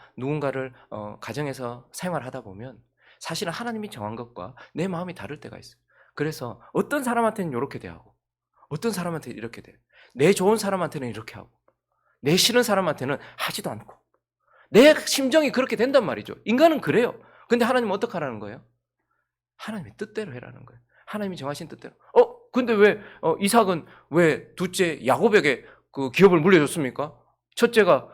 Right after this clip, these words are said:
어, 에서가 첫째인데 왜 장-, 하나님께서 거기 그 집안은 그렇게 정하셨잖아요. 태어나기도 전에 하나님께서 뭐라고 말씀하셨습니까?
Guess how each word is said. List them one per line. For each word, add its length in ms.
어, 160
에서가 400
첫째인데 360
왜 180
장-, 200
하나님께서 480
거기 260
그 140
집안은 300
그렇게 200
정하셨잖아요. 600
태어나기도 480
전에 200
하나님께서 360
뭐라고 240
말씀하셨습니까? 800